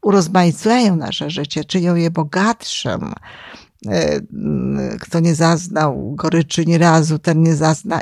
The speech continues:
i szczęścia w niebie, jeśli pamiętacie fragment Mickiewiczowskich Dziadów. Czyli chodzi o to, jakby rzecz-,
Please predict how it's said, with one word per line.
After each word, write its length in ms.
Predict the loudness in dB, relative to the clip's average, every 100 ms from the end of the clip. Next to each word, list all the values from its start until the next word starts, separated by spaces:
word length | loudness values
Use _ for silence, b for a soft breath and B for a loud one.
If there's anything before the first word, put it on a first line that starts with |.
| -4
i 80 |
szczęścia 580 | -6 -4 -4 -4 -6 -6
w 100 | 0
niebie, 300 | 4 4 2
jeśli 260 | -2 -4 -4
pamiętacie 600 | -2 -2 0 0 0 -4
fragment 520 | -4 -4 0 0 0 B B B B -2
Mickiewiczowskich 920 | -2 2 0 2 0 -2 -2 -8 -4
Dziadów. 520 | 2 2 2 -4 -4 B B
Czyli 180 | -2 0
chodzi 260 | 0 0 -2
o 100 | -2
to, 100 | 0
jakby 260 | 0 -2
rzecz-, 220 | -2 -4